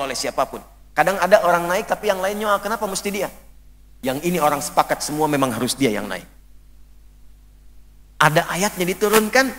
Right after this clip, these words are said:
begitu dididik oleh Nabi sallallahu alaihi wasallam, tidak pernah hadir orang-orang terbaik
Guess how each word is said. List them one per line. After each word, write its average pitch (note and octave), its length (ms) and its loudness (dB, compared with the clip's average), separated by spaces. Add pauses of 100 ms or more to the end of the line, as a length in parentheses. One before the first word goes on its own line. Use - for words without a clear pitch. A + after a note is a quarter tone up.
(220)
begitu D3+ 320 -2
dididik D#3 400 2
oleh C#3 160 2
Nabi C#3 240 0
sallallahu C3+ 320 6
alaihi C#3 160 2
wasallam, F#3+ 400 2 (480)
tidak C#3 400 0
pernah F3 240 4
hadir D#3+ 480 2
orang-orang C#3 560 2
terbaik B2+ 400 0